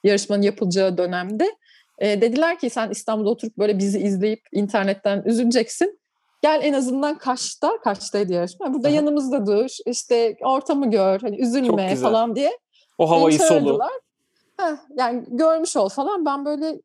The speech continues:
Speaker 1: gittim. E, bu arada da iyiydim artık yani görece üstünden çok zaman geçmiş ama korkuyorum çünkü bir daha dalma dedi. Doktor işte kulağımda vertigo var. Hiç kimse bana onun işte bilmem kaç bas-,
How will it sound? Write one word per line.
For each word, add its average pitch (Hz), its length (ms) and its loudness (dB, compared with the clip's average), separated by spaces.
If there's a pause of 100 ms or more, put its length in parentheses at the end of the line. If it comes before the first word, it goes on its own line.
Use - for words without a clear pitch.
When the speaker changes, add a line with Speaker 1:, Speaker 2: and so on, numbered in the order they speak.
Speaker 1:
gittim. 320 420 -8 (400)
E, 202 240 0
bu 226 80 4
arada 240 180 0
da 196 60 -2
iyiydim 202 380 -2
artık - 300 -8
yani 170 380 -2 (220)
görece 170 360 0
üstünden 180 420 -2
çok 185 180 -4
zaman 170 280 -2
geçmiş - 240 -4
ama 392 120 0
korkuyorum 214 560 0
çünkü 175 300 -6
bir 175 100 0
daha 180 240 2
dalma 180 420 2
dedi. 180 500 0 (120)
Doktor 185 540 -2 (220)
işte - 160 -4
kulağımda 175 440 0
vertigo 185 440 2
var. 190 240 2 (160)
Hiç 180 160 -12
kimse 220 320 -2
bana 208 240 0
onun 220 360 -2
işte - 220 -4
bilmem 202 280 0
kaç 220 220 -4
bas-, 190 240 -2